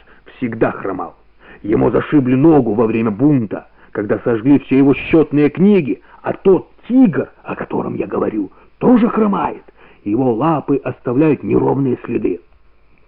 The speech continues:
«Верно, верно, так оно и есть», подтвердили седые бороды, дружно кивая головами. «Неужели все ваши россказни такая старая труха?» — сказал Маугли.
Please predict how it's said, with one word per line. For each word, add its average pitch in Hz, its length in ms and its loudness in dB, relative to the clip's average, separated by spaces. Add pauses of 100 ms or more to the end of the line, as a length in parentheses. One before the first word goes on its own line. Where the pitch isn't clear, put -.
(140)
«Верно, 95 680 -8 (440)
верно, 110 440 -6
так - 260 -12
оно 139 180 -4
и 151 80 -8
есть», 135 540 -4 (280)
подтвердили 117 680 0 (300)
седые 123 320 2
бороды, 123 520 4 (200)
дружно 117 380 0
кивая 117 320 2
головами. 113 580 0 (1000)
«Неужели 143 720 4 (100)
все 214 140 4
ваши 208 280 4
россказни 208 540 4
такая 202 520 2 (340)
старая 196 380 4
труха?» — 170 480 0 (420)
сказал 113 300 0
Маугли. 87 500 -2